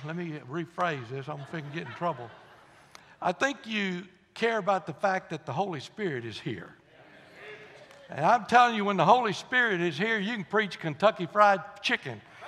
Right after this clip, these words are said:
and people will get saved. Amen?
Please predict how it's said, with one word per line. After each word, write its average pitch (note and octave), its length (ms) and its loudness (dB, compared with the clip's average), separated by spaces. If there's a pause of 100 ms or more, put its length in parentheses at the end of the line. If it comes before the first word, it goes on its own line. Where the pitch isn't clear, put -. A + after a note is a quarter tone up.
(500)
and C#3+ 220 2
people F#3 300 4
will E3 80 4
get G3 180 2
saved. B2+ 580 8
Amen? F#3+ 540 4